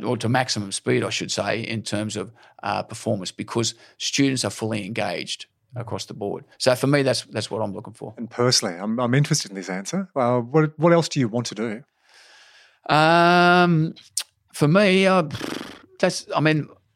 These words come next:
Speaker 1: I'm not somebody who wants to, to, has am-, great ambitions about traveling the world or any of that sort of stuff. I mean, for me, it's, it's, I would like to, to do, to do a lot more work with, um, with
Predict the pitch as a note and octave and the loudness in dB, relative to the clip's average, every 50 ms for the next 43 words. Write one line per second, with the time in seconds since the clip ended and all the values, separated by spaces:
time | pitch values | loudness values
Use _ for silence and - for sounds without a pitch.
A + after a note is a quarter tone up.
0 | _ _ _ _ _ _ _ _ _ _ _ _ _ - - F#3+ G#3 G3+ E3 - | _ _ _ _ _ _ _ _ _ _ _ _ _ 0 0 2 4 4 2 2
1 | - D3+ C3 B2+ C3 C3+ B2 A#2+ A2+ A#2 A#2+ A#2 - - - - _ _ - - | 2 0 2 2 2 2 2 2 2 0 -2 -2 -4 -8 -12 -14 _ _ -10 -10
2 | G#2+ - - - A#2+ A2 A#2+ - - B2+ A#2 A2+ A2+ - B2+ A#2+ B2+ A#2 A2 A2 | -10 -8 -4 -2 -2 -2 -2 -2 -2 -2 -2 -2 0 0 0 2 2 0 -2 -2
3 | A#2 G#2+ A2+ A2 G#2+ G#2+ G#2+ G2+ - - A2+ G#2+ G2+ G#2+ A2+ A2+ G#2 G2 G#2 G#2+ | -4 -4 -4 -4 -2 -2 -2 -4 -2 -2 -2 -2 -2 -2 -2 -2 -2 -2 0 0
4 | G#2+ A2 A2+ A2+ A2+ A2+ A2+ A2 A2 A2+ G#2+ G2 G2 F2+ - - C#3 B2+ G#2+ G#2 | 2 2 2 2 2 0 0 -2 -2 -4 -4 -6 -6 -6 -8 -10 -8 -8 -8 -8
5 | A2 A2+ G#2+ - - G#2+ G#2+ - - B2+ C3+ - C3+ C#3 - C3+ C3+ C3+ - - | -8 -8 -8 -8 -8 -8 -10 -6 -4 -4 -2 -2 -2 -4 -2 -2 -2 -2 -2 -4
6 | C#3+ D3 D#3 D3+ C#3+ C3 B2 - - - D#3 D#3+ - - - - _ _ F3+ F3+ | -2 0 2 2 2 0 -2 -4 -8 -6 -8 -8 -6 -8 -10 -12 _ _ -16 -14
7 | - - - - - - - - B2 A#2+ C#3 C#3+ - D3 D3 D#3 D3 C#3 C#3 - | -14 -12 -12 -12 -6 -2 0 0 0 0 0 -2 -2 0 2 2 2 2 0 -2
8 | - - C3 B2 A#2+ A2+ - - _ _ _ _ _ _ _ _ _ _ - _ | -4 -2 0 0 0 -2 -6 -10 _ _ _ _ _ _ _ _ _ _ -20 _
9 | _ _ - - - C3 - _ _ _ - - D3+ D3+ C#3+ A2+ - - - - | _ _ -6 -6 -6 -6 -6 _ _ _ -2 0 2 2 0 -2 -6 -18 -20 -20
10 | - - - - - - A2+ D3 D3 C#3+ C#3 C#3 C#3 C#3 - D#3 C#3 C3 B2 A#2 | -20 -20 -18 -12 -10 -4 0 2 2 4 4 4 2 2 2 0 0 2 2 2
11 | A#2 A#2 A#2+ A#2+ A#2+ A#2+ - - - B2+ B2+ A#2+ A2 - - - - _ _ _ | 2 2 4 4 2 2 -2 -4 -2 0 0 0 0 -2 -10 -20 -20 _ _ _
12 | - - A2+ A2 A2 A2+ A2+ A#2 B2 A#2+ G#2+ G#2+ A#2 A#2 - - - _ _ _ | -4 -2 0 0 0 0 2 0 0 0 -2 -4 -6 -8 -10 -12 -16 _ _ _
13 | - - B2+ A2+ A#2 - - | -8 -4 -4 -4 -4 -6 -16